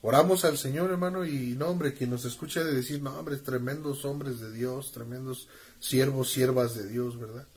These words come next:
Pero muchas veces estamos como Pedro, hermano, en nuestras oraciones, 'No, Señor, yo sí te sigo, y yo te amo, y yo esto, y yo lo otro.' Y, hermano, a veces no pasa un rato y lo negamos a nuestro Señor. Tengamos cuidado, hermanos, con eso. Y mire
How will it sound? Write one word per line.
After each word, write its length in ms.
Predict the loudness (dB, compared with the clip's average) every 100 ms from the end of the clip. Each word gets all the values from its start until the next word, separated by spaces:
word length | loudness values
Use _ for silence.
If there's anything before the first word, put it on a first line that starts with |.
| _ _ -20 -20 _ _ _ -20 _
Pero 160 | 2 4
muchas 260 | 4 2
veces 200 | 0 -2
estamos 360 | -2 -2 -2 -4
como 300 | -4 -4 2
Pedro, 320 | 4 4 4
hermano, 280 | 0 -2 -4
en 80 | -4
nuestras 360 | -6 -6 -6
oraciones, 380 | -4 -2 -2 -2
'No, 260 | -4 -4 -4
Señor, 280 | -4 -6 -6
yo 160 | -6
sí 300 | -6 -4 -6 -8 -16 -4
te 140 | -2
sigo, 400 | 0 -2 -2 0
y 60 | 0
yo 140 | -2
te 140 | -2
amo, 380 | -2 0 0 0
y 80 | 0
yo 160 | 0 2
esto, 340 | 0 -2 -4
y 40 |
yo 120 | -6 -2
lo 140 | 0
otro.' 340 | 0 0 -4 -6 -8 -8 -8 -12
Y, 160 | -8 -4
hermano, 600 | -4 -2 -2 -2 -4 -8 -16 _ _ -8
a 80 | -4
veces 240 | -2 -2
no 200 | -2 0
pasa 240 | 0 0
un 100 | 0
rato 360 | 2 2 2 0
y 60 | -4
lo 180 | -6
negamos 600 | -8 -6 -2 -2 -4 -6
a 60 | -10
nuestro 320 | -12 -14 -14
Señor. 400 | -14 -14 -14 -16 -18 _ _ _ _ _ _ _ _
Tengamos 440 | -4 0 2 0
cuidado, 380 | -4 -4 -2 -2
hermanos, 360 | -4 -8 -10 -12
con 180 | -6 -2
eso. 200 | 0 0
Y 40 |
mire 320 | 2 2 2